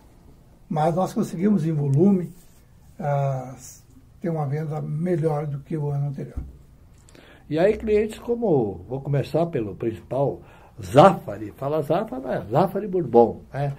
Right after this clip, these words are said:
Speaker 2: Zafari, Rede Unidasul, Guanabara, Rede Sonda, entre outros, né? Aí tem uns que se destacam, né?
Speaker 1: Sim.
Speaker 2: Mas são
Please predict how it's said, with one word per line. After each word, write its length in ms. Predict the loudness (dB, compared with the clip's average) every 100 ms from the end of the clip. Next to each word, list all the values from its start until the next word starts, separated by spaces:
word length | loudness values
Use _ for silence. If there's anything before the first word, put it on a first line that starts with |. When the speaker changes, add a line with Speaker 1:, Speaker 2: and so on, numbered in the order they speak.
| -14 -16 0
Speaker 2:
Zafari, 560 | 6 8 6 2 -2 -2
Rede 600 | -2 2 4 4 -2 -6 -4
Unidasul, 640 | -2 0 -2 -4 -2 0
Guanabara, 880 | 4 6 6 2 0 2 2 0 -2 -12 -20 -20 -20 -20
Rede 380 | -4 2 2 0
Sonda, 600 | -6 4 6 6 4 0
entre 260 | -2 -2 2
outros, 400 | 4 2 -4 -12
né? 220 | -8 -8
Aí 100 | -10 -12
tem 120 | -12
uns 160 | -12
que 140 | -10 -10
se 160 | -8
destacam, 680 | -8 -8 -6 -4 -4 -6 -14 -10
né? 100 | -8
Speaker 1:
Sim. 60 |
Speaker 2:
Mas 160 | -8 -8
são 260 | -4 -2